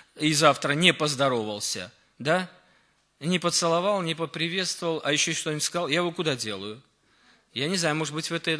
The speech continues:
не делаете, а я делаю это, я его перемещаю. Туда.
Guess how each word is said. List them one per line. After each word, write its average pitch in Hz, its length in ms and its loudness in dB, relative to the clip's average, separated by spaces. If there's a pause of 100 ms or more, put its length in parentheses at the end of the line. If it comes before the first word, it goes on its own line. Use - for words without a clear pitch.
не 170 140 -4
делаете, 170 400 -4
а - 20 0
я 185 180 -2
делаю 151 420 -8
это, 135 140 -16
я 139 200 -4
его 160 160 -6
перемещаю. 147 760 -4 (1120)
Туда. 131 380 0